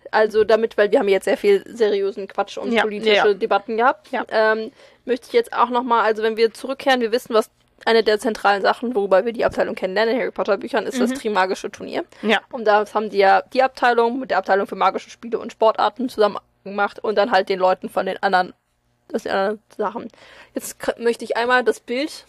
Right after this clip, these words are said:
Speaker 1: in deinem Kopf hervorrufen,
Speaker 2: Mhm.
Speaker 1: wie dann Bagman, Crouch, Dumbledore, Karkaroff und Maxim an einem Tisch zusammensitzen und debattieren, ob das Trimagische Turnier stattfinden soll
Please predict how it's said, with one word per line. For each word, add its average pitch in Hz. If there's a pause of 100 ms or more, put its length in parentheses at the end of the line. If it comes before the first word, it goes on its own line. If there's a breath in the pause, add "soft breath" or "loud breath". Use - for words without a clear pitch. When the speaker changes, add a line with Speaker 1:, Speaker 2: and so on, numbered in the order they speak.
(120)
Speaker 1:
in -
deinem 208
Kopf -
hervorrufen, 247 (140)
Speaker 2:
Mhm. 226 (420 soft breath)
Speaker 1:
wie 262
dann 202 (100)
Bagman, 233 (600)
Crouch, 214 (540)
Dumbledore, 202 (260)
Karkaroff 196
und -
Maxim 214
an 190
einem 190
Tisch -
zusammensitzen 214
und 208
debattieren, 190
ob 185
das -
Trimagische 180
Turnier 196
stattfinden -
soll 175